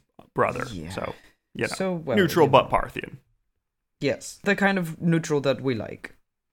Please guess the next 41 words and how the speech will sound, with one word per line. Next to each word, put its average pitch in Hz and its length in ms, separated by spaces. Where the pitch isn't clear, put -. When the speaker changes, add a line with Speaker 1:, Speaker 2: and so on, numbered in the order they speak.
Speaker 1:
Yeah, - 220
neutral 135 320
Speaker 2:
Which 160 160
Speaker 1:
but 165 80
Speaker 2:
is 151 100
Speaker 1:
ours. 131 120
Speaker 2:
still 185 240
ours. 139 640
Yeah. 135 220
Speaker 1:
So 151 200
then 165 160
ambassadors, 139 640
Jessica, - 380
was 135 120
sent 403 240
to 170 80
Rome 123 440
Speaker 2:
Oh, 202 80
Jessica. - 320
Speaker 1:
and 156 420
proposed 226 460
that 156 120
Tiridates 135 680
should 135 260
become 226 300
king 175 160
of 131 100
Armenia, 143 640
but 285 540
that 196 480
he 220 220
could 226 240
receive 208 340
the 180 80
crown 170 340
from 160 200
a 151 40
Roman 147 360
representative 139 580
in 127 100
Syria 117 680